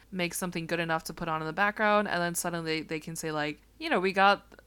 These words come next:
half the population of the entire world watching this thing." So, I mean, all those numbers are disingenuous. Like, even this,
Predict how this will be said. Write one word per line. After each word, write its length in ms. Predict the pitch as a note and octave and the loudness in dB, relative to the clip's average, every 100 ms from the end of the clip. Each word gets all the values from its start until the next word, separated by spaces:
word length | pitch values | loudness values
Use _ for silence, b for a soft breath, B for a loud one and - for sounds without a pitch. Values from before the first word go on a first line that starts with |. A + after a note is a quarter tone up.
| - - | -20 -10
half 280 | G#3 B3 B3+ | 4 4 4
the 80 | A3+ | -2
population 560 | C4 C4 A#3 A3+ G3 | -2 0 -2 -2 -4
of 80 | F3 | -6
the 100 | E3 | -6
entire 340 | D#3+ D#3+ F#3+ F#3+ | -8 -4 -2 0
world 380 | F3+ D#3 C#3+ - | 2 2 0 -2
watching 520 | D#3 D#3 D3+ D3+ D3+ | -4 -4 -4 -8 -6
this 560 | C#3+ C#3+ - - - - | -6 -6 -4 -4 -4 -6
thing." 360 | - C#3+ B2 F#2 B | -8 -6 -8 -16 B
So, 520 | - B3 B3 A#3+ A3+ - | 0 6 10 10 8 6
I 120 | A#3 | 2
mean, 320 | A#3+ B3 G#3+ - | 0 -2 -4 -4
all 140 | G3 A3 | 0 2
those 200 | A#3 G#3+ | 2 2
numbers 200 | G#3 G#3 | -2 -2
are 60 | F3 | -2
disingenuous. 1000 | F3 F#3+ A3+ C4+ C4 C4 B3+ B3+ - | -2 -2 0 0 2 2 2 -2 0
Like, 220 | F#3 E3+ - | 0 0 -2
even 300 | G3 G3 F#3+ | -4 -2 -2
this, 360 | F#3 - - | -2 -4 -8